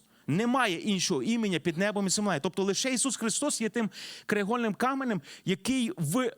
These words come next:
вірі в Нього отримуємо спасіння, а це є божество. Е, достойне поклоніння, тобто багато поклоніння і саме прославлення Його імені. Бог каже, Він піднесений буде. Тобто він вже підніс це ім'я. «Прославив і прославлю тебе». Тобто він постійно говорить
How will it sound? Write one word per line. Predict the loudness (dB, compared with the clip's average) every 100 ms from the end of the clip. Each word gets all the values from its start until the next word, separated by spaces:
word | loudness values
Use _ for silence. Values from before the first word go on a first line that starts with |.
| -6
вірі | -2 0 2 2 2
в |
Нього | 2 2 2 0 -2
отримуємо | 0 0 0 -2
спасіння, | -2 -2 0 0 0
а |
це | 0
є | 0
божество. | 0 -2 -4 -4 -4 -8 -20 -20 -20 -16 -4
Е, | 0 2 2 2 0 0 -4 -8
достойне | -4 -2 0 -2 -2
поклоніння, | -2 0 0 0 0
тобто | -2 -2
багато | -2 0 0 0
поклоніння | -4 0 0 2 2 0
і | 0
саме | 0 0 0 -2
прославлення | -2 -2 0 0 2 2 2
Його | 2 0 0
імені. | 0 0 0
Бог | -2 -2 -2 0
каже, | -2 0 -2 -4 _ -20 -20 -12 -4
Він | -2 0
піднесений | -2 0 0 0 0 -2
буде. | -2 -6 -8 -18 _ _
Тобто | -6 -2 0
він | 0
вже | 0 -2
підніс | 0 0 0 0
це | 0
ім'я. | 0 -2 -4 -10 -6
«Прославив | -2 0 2 2 0 -2
і |
прославлю | -2 0 0 2 2 2 0
тебе». | 0 -2 -2
Тобто | -2 -2
він | -2
постійно | 0 0 0 0 0
говорить | 2 2 0